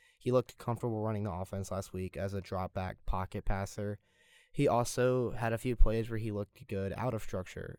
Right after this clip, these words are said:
and, you know, making plays with his feet and making plays when it breaks down. So if he can do that same thing again in week two against Ball State and maybe clean up a couple missed throws here and there, that will be more than enough for him to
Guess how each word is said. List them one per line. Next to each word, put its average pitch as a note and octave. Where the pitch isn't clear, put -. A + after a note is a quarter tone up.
and, F#2
you F#2+
know, F2+
making F#2
plays F#2+
with A2+
his G2+
feet A2
and G2+
making F#2+
plays F#2
when F#2
it F2+
breaks E2+
down. F#2
So G2
if -
he B2+
can C3
do B2
that A#2+
same A#2
thing A2
again G#2
in G2
week G2+
two G2
against G2
Ball G2
State F#2+
and G2+
maybe F#2+
clean G2
up F2+
a G#2
couple -
missed F#2
throws G2
here G2
and F#2
there, F2+
that F2+
will F#2+
be G2+
more F2+
than E2+
enough D#2+
for G2
him F#2+
to F#2